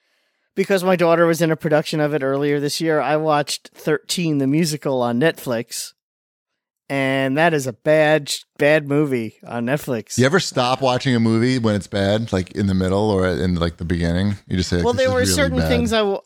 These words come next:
Speaker 1: there were certain things I wanted to see there. I know the songs really well because I lived it for too long. So I wanted to hear certain songs and see how they did with those numbers.
Speaker 2: Is there one about
Speaker 1: And
Speaker 2: pubes?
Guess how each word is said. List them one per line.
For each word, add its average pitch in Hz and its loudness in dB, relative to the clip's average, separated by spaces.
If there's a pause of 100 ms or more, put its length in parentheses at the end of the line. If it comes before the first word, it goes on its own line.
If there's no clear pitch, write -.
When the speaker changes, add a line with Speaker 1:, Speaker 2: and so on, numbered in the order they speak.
(160)
Speaker 1:
there 214 0
were 220 0
certain 226 -4
things 208 -2
I 190 2
wanted 170 0
to 143 -10
see 160 -4
there. 156 -2
I 170 0
know 190 2
the 180 0
songs 156 -2
really 190 2
well 202 0
because 131 -4
I 143 -6
lived 127 -4
it 156 -2
for - -8
too 208 -4
long. 233 -2 (480)
So 185 0
I 170 2
wanted 170 2
to 165 0
hear 160 0
certain 156 -2
songs 151 0
and 139 -6
see 151 -4
how 143 -2
they 139 -2
did 139 -4
with 127 -6
those 131 -2
numbers. 151 -2
Speaker 2:
Is 104 -8
there 110 2
one 110 4
about 104 2
Speaker 1:
And 175 4
Speaker 2:
pubes? 110 0